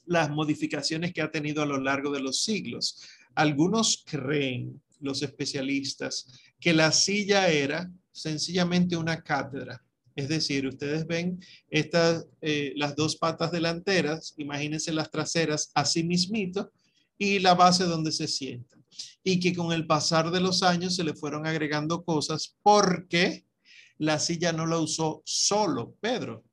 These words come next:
sino también los sucesores de San Pedro llegaron a usarla y entonces se le fueron agregando ciertas modificaciones con el pasar de los años. Pues esta silla, entonces,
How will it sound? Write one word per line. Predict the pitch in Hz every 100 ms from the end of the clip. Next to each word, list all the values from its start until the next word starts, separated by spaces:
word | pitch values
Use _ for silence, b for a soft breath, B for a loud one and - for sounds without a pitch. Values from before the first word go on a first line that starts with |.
| -
sino | - 147 143
también | 143 135 127 151 165
los | 170 165
sucesores | - 147 - - - - 359 - - - - b b b
de | - 151
San | 147 147 139
Pedro | 147 147 143
llegaron | 135 135 135 147
a | 165
usarla | 190 147 156 151
y | 175
entonces | 147 139 147 160 -
se | 151
le | 139
fueron | 143 139 147
agregando | 147 147 139 135 143 151
ciertas | 147 131 - 143
modificaciones | 143 139 139 139 139 - 131 117 131 - - - - -
con | 156
el | 147 135
pasar | 139 - 143 131
de | 139
los | 131 -
años. | 120 98 - - - B B B -
Pues | 175 170 - - _ -
esta | 185 190 208 180
silla, | 220 214 170 180 185 - _ -
entonces, | 180 185 190 175 175 170 -